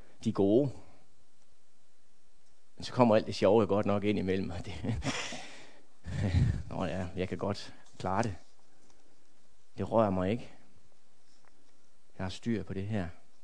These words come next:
Spørgsmålet er, hvilke råstoffer vil du have ind igennem din fabrik?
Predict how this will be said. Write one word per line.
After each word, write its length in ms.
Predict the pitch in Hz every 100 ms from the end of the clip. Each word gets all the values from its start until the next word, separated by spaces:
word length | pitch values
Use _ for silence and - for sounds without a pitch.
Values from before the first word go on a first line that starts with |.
| - - - - - - - - - - - - - -
Spørgsmålet 600 | - - - 165 135 95
er, 160 | 101 139 - - - - - - - - - - - - - - - - - - -
hvilke 220 | 156 165
råstoffer 540 | 110 151 - 120 127
vil 180 | 101 107
du 60 | 139
have 200 | 131 -
ind 260 | 139 147
igennem 320 | 117 131 127
din 200 | 117 117
fabrik? 520 | 101 92 104 117 -